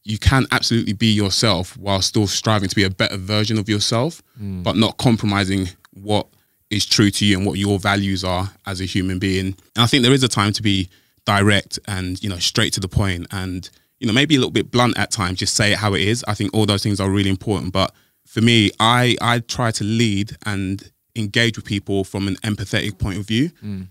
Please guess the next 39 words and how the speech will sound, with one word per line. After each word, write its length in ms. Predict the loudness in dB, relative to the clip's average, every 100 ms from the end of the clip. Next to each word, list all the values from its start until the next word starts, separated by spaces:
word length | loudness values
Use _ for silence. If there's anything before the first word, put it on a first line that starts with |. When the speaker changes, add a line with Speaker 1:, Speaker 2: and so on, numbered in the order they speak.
| _ _
Speaker 1:
And 100 | -6
that's 120 | -4 -2
something 280 | -2 -2
which 120 | -4 -4
has 140 | -4
always 260 | -2 -2 -2
worked 240 | -4 -2
really 220 | -2 0
well 200 | 0 -2
for 140 | -4 -8
me. 300 | -6 -6 -8 _ -2
There 120 | 2
have 160 | 4 4
been 140 | 2
times 300 | 4 4 4
where 140 | 2 2
maybe 240 | 2 2
people 240 | 0 0
have 60 | 0
taken 220 | -2 0
advantage 360 | 0 0 0 0
of 80 | 0
it, 200 | 0 -4 _
to 100 | -4
be 100 | 0
honest. 460 | 2 2 0 -2 -8 -4
But 240 | 0 0 -2 _ _
for 120 | -2 2
me, 160 | 4
I 100 | 2
just 180 | 0 0
take 220 | 2 2
those 200 | 0 -2
experiences 520 | -4 -2 -2 -2 -4
as 160 | -4 -2
learning 320 | 0 2 0
situations 720 | -2 -4 -2 0 0 -2 -2 -2
where, 300 | 0 -2 -4 _ _ _
right, 340 | 0 2 2